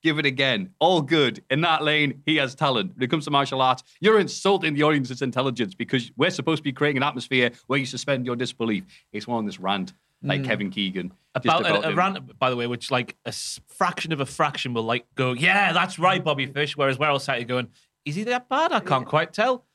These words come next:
Speaker 3: 'Cause I, I did a straight to hell with Bobby Fish, and, like, a lot of his stuff was about, like, uh, M M A technique and wrestlers
Speaker 1: Yeah.
Speaker 3: doing it incorrectly and that. And I'm just sat there thinking, I don't know none the wiser. They could be doing the exact wrong thing for all I know, but I don't know 'cause I'm just a wrestling fan.
Speaker 1: Yeah. <laughs> And it's,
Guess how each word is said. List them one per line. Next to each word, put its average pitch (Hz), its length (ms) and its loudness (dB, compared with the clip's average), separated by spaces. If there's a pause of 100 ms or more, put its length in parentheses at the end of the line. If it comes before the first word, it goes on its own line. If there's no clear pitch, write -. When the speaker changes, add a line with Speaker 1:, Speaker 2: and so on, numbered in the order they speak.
(140)
Speaker 3:
'Cause 220 260 2
I, 185 40 0
I 185 40 2
did 226 100 0
a 214 40 4
straight 202 220 2
to 156 80 0
hell 180 140 4
with 220 100 4
Bobby 135 220 -2
Fish, - 260 -6
and, 135 80 -6
like, 143 140 0
a - 20 0
lot 160 180 2
of 139 60 -4
his 131 140 -4
stuff 160 240 -4
was 117 100 -6
about, 120 300 0
like, 107 160 -4 (100)
uh, 110 40 -4
M 117 240 0
M 123 100 0
A 127 100 2
technique 127 520 -6
and 110 120 -8
wrestlers 110 360 0
Speaker 1:
Yeah. - 40 -16 (120)
Speaker 3:
doing 117 40 -4
it 113 80 -6
incorrectly 117 360 -4
and 123 60 -2
that. 127 140 -2 (200)
And 139 60 -4
I'm 190 120 0
just 185 100 -4
sat 160 120 2
there 131 100 -2
thinking, 113 400 -4 (380)
I 160 60 -2
don't 160 180 0
know 135 100 0
none 113 160 -2
the 104 80 -2
wiser. 190 360 -6 (120)
They 147 140 -6
could 143 180 2
be 139 80 2
doing 131 260 2
the 113 120 0 (160)
exact 135 400 0
wrong 139 180 0
thing 110 200 -8
for 110 120 -8
all 110 80 0
I 185 80 4
know, 117 140 0
but 117 80 -2
I 147 100 2
don't 208 180 0
know 202 100 -4
'cause - 100 -12
I'm 127 60 -8
just 139 120 -6
a 139 60 -4
wrestling 190 360 -6
fan. 170 200 -6 (220)
Speaker 1:
Yeah. - 160 -6 (120)
<laughs> 427 480 0
And 339 120 2
it's, 330 80 0